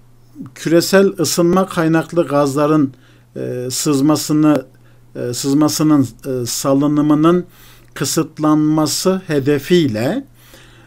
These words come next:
e, efendim, e,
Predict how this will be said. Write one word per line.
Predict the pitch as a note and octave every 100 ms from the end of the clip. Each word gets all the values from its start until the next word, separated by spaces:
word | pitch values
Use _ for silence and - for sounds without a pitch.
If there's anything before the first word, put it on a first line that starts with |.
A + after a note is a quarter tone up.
| _ C#3
e, | B2+ B2+ B2 B2 B2 B2 - _ _ _ _ _ _ _ _ _ _ _ _ C3
efendim, | C3 D3+ C#3 E3+ - _ - - - _ _
e, | _